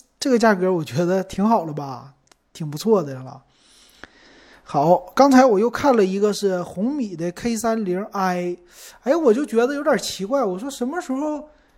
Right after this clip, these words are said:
小米家又出来一个红米K三零I呢？我就没搞懂啊，跟这个极速版它有什么样的区别哈？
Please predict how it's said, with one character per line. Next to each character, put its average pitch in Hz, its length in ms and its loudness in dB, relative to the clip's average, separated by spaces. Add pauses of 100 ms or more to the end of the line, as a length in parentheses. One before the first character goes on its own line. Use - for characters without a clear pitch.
(100)
小 254 220 -4
米 277 160 -8
家 202 200 -2
又 277 100 -2
出 - 220 -4
来 254 100 2
一 262 80 0
个 247 100 0
红 226 220 -6
米 254 140 -4
K - 180 -10
三 226 180 -6
零 240 160 -6
I 220 340 -6
呢？ 202 320 -10 (380)
我 180 120 -6
就 240 80 -4
没 277 160 -4
搞 294 220 2
懂 214 260 -8
啊， 170 380 -2
跟 269 180 2
这 311 100 -6
个 262 140 2
极 220 320 -2
速 349 240 0
版 190 320 -2
它 220 140 -4
有 214 120 0
什 175 160 -8
么 202 60 0
样 262 160 2
的 220 80 0
区 277 340 -4
别 175 140 -4
哈？ 139 300 -14